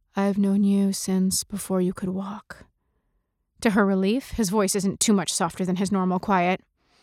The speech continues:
"Just wanted to be sure you stood where I thought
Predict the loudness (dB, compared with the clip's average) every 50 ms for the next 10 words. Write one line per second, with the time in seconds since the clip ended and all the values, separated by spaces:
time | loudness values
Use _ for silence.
0 | _ _ _ _ _ _ _ _ _ _ _ _ _ _ _ _ -8 -4 -4 -2
1 | -4 -4 -8 _ _ 0 0 2 2 0 -2 -4 -4 -4 -4 -4 -4 -2 -2 -2
2 | -2 -2 -4 -4 -4 -4 -4 -4 -4 -4 -4 -6 -8 -8 -6 -6 -4 -4 -6 -8
3 | -14